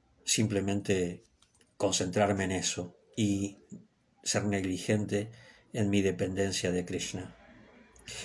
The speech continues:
Y por otro lado, tampoco puedo ser completamente eh, dependiente, ¿no? Y solamente orar y pedir, "Por favor, Krishna, ayúdame",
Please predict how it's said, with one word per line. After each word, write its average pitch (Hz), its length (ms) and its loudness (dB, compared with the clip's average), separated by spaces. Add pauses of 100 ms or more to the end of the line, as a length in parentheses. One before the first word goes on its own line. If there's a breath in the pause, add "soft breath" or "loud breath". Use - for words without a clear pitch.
Y 123 120 6
por 123 140 6
otro 127 160 6
lado, 135 220 8
tampoco 143 460 2
puedo 131 240 4
ser 123 260 2
completamente 120 2000 4 (680 soft breath)
eh, 87 680 0
dependiente, 107 1080 2 (240)
¿no? 107 420 -4
Y 101 160 0
solamente 104 640 2
orar 107 540 6
y 98 80 -2
pedir, 98 400 0
"Por 98 140 0
favor, 104 500 4 (360 loud breath)
Krishna, 107 400 2
ayúdame", 104 840 0